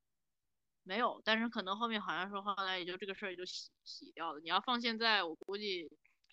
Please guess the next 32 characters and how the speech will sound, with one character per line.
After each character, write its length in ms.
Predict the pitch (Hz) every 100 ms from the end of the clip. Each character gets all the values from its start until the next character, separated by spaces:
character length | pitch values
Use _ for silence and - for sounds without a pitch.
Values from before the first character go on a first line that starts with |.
| _
好 80 | 240
像 100 | 349
好 60 | 185
像 100 | 226
是， 300 | - 262 - _
就 140 | - 240
是 100 | 233
说， 220 | 240 240 _ _ _ - _
就 120 | 240 226
N 160 | 262
B 140 | 302 302
A 140 | 311
的 160 | 277 226
很 160 | 202
多 160 | 160 202
的 60 | 226
那 120 | 233
些 100 | 226
球 160 | 208
星 100 | 208
都 140 | 208 208
是 60 |
跟 120 | 202 208
民 160 | 185
主 100 | 190
党 180 | 196 160 -
关 140 | 185
系 140 | 208
走 180 | 185 123
得 80 | 131
比 100 |
较 80 | 127